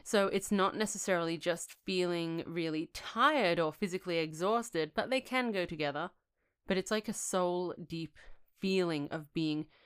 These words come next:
drained where something, someone, or circumstances have just left you feeling so depleted.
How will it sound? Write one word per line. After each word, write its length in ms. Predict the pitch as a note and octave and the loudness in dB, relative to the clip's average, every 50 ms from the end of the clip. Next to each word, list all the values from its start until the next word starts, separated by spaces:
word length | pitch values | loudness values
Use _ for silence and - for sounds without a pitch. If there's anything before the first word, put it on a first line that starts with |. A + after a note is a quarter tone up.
| _ _ _ _ | _ _ _ _
drained 460 | - F3 F3 E3 D#3+ E3 E3+ E3+ - | -4 -2 -2 -2 0 -2 -4 -4 -6
where 220 | - E3 E3 E3 D#3 | -6 -4 -4 -4 -4
something, 680 | - - A#3+ A#3+ G#3+ - A#3 A3+ A3 A3 A3 A3 G#3+ | 0 0 0 0 2 0 0 0 2 2 0 -2 -2
someone, 520 | G3+ - G3+ F#3 F#3 F#3 F3+ F3+ F#3 F#3 | 0 2 2 2 2 2 2 2 2 2
or 200 | D#3+ - D3+ D#3+ | 0 -2 -4 -4
circumstances 840 | F3+ - G3+ G#3 G#3+ G#3 A3 G#3+ G3 - - F#3+ G3 F#3 - G#3+ F#3 - | 0 2 2 2 2 2 -2 -4 -2 0 0 0 0 0 -4 -8 -8 -6
have 120 | F#3 E3 | -8 -6
just 240 | - E3+ E3 - - | -4 -4 -6 -4 -4
left 300 | D#3+ E3 E3 E3 - - | -4 -4 -4 -4 -8 -10
you 100 | F3 E3 | -10 -6
feeling 380 | - F3 E3 D#3+ E3 E3 E3+ | -4 -4 -2 -2 -2 -4 -4
so 560 | E3+ - - - - E3 D#3+ D#3+ D#3+ D#3+ D3+ - - - | -6 -8 -8 -4 -2 0 0 0 0 0 -2 -4 -4 -6
depleted. 680 | F3 D#3+ - - - - F#3 G3 F#3 - D3+ B2+ B2+ | -8 -8 -8 -10 -8 -6 -6 -4 -4 -4 -6 -8 -8